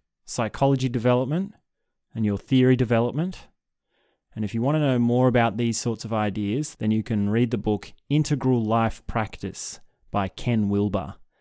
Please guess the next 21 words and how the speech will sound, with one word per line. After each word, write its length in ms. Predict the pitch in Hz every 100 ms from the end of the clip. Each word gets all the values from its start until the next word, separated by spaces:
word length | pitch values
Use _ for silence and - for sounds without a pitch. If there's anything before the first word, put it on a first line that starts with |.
| _ _ -
And 100 | 107
if 120 | -
you 40 |
want 160 | 113 120
a 140 | 107 - _ _ _ _ _ _
general 380 | - 147 156 139
introduction 720 | 123 117 113 113 110 - 113 107
to 540 | - 104 101 98 101 - _ _ _ _ _
integral 460 | - 123 120 120 113
theory, 520 | - 110 107 101 104 - _ _ -
you 100 | -
can 160 | 104
read 320 | 101 98 101 -
A 80 | 98
Brief 380 | 101 117 123
History 440 | - 117 - 113 101
of 100 | 95
Everything 640 | 113 101 110 - 95 98 -
by 180 | 107 98
Ken 400 | - - 107 95
Wilber. 480 | 92 95 90 76